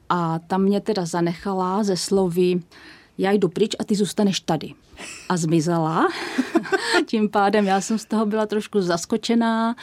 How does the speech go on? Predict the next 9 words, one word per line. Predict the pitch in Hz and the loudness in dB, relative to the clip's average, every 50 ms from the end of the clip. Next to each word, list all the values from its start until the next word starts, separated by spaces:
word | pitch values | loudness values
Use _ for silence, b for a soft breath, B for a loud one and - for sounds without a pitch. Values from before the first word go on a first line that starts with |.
| B B B B B B B B | B B B B B B B B
eh, | B 190 202 196 190 | B 2 2 2 2
že | 170 208 202 | 2 2 2
jsme | 208 208 | 2 0
se | 202 - | 0 0
takhle | 214 220 208 214 | 0 0 2 2
jako | 214 208 - 220 | 0 2 2 0
moc | 202 202 190 160 - | 2 2 0 0 0
nerozloučili | 151 151 156 196 196 - 254 254 254 254 254 - - 269 254 262 254 | -2 0 0 0 2 2 2 4 2 2 0 0 0 2 4 4 4
zrovna, | 254 262 254 254 240 254 247 247 240 240 240 247 | 4 4 2 4 4 4 4 4 4 0 -2 -2